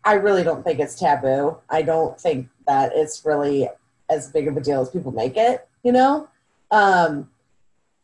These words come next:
as long as it's consensual between two adults, who gives a shit <laughs> in my mind, you know what I mean? Um, but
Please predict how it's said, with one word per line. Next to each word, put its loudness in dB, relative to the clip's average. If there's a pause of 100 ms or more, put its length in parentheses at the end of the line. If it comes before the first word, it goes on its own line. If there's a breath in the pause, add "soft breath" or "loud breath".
(100)
as 0
long 2
as -2
it's -8
consensual -2
between -4
two -2
adults, 0 (440)
who -4
gives -2
a -6
shit -8
<laughs> -20
in 4
my 4
mind, -2
you -4
know 2
what 2
I 0
mean? 0 (400 loud breath)
Um, 2 (800)
but 4